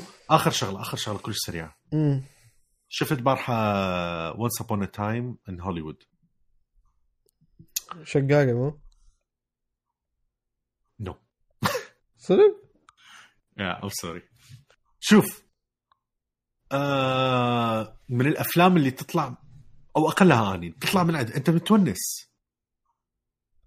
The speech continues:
Speaker 1: بس ما راح تطلع تقول: "الله، شنو هالفكرة الرهيبة أو القصة الرهيبة؟" بس ما راح تطلع تقول: "ما حلو".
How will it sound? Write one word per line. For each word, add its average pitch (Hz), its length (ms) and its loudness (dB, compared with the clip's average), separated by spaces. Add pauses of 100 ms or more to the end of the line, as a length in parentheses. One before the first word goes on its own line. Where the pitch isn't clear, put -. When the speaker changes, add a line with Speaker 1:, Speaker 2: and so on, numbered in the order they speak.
(340)
Speaker 1:
بس 135 680 -2
ما 151 80 0
راح 160 100 -2
تطلع 120 320 -8
تقول: 104 360 -6
"الله، 101 840 -8 (1400)
شنو 107 360 -10
هالفكرة 90 920 -12
الرهيبة 90 520 -14
أو 87 120 -14
القصة - 380 -14
الرهيبة؟" 82 460 -16 (2750)
بس - 180 -6
ما 147 60 0
راح - 80 -8
تطلع 101 300 -8
تقول: 90 200 -10
"ما 87 60 -6
حلو". - 200 -14